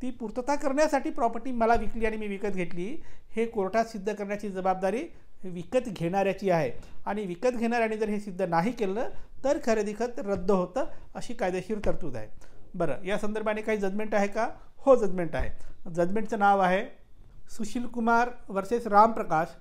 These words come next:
सुप्रीम कोर्ट केसेस सेव्हन्टी सेव्हन, ऑल इंडिया रिपोर्टर वन नाईन एट एट. ही केस लॉ आहे. जर तुम्ही या केस लॉला काढून बघितलात, तर आत्ता मी जे सांगितलं, ते सगळे प्रिन्सिपल आणि या संदर्भाने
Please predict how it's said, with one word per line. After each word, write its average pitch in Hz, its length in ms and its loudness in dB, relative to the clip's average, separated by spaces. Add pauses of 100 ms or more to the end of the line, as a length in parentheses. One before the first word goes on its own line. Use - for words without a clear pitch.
(500)
सुप्रीम 247 400 -4
कोर्ट 233 360 2
केसेस 214 440 -2 (580)
सेव्हन्टी 226 420 2
सेव्हन, 170 480 2 (880)
ऑल 226 200 4
इंडिया 240 180 2
रिपोर्टर 226 400 -2
वन 220 280 0
नाईन 233 220 0 (240)
एट 220 260 4
एट. - 160 -4 (440)
ही 302 220 6
केस 294 280 6
लॉ 262 120 8
आहे. 165 300 12 (520)
जर 294 260 10
तुम्ही 294 220 12
या 269 80 6
केस 254 260 12
लॉला 240 180 6
काढून 220 320 0
बघितलात, 196 380 2 (300)
तर 233 60 -2
आत्ता 247 360 4
मी 294 120 2
जे 262 140 2
सांगितलं, 214 540 6 (460)
ते 262 100 4
सगळे 247 280 4
प्रिन्सिपल 214 560 2 (100)
आणि 262 340 6 (260)
या 214 200 8
संदर्भाने 233 640 2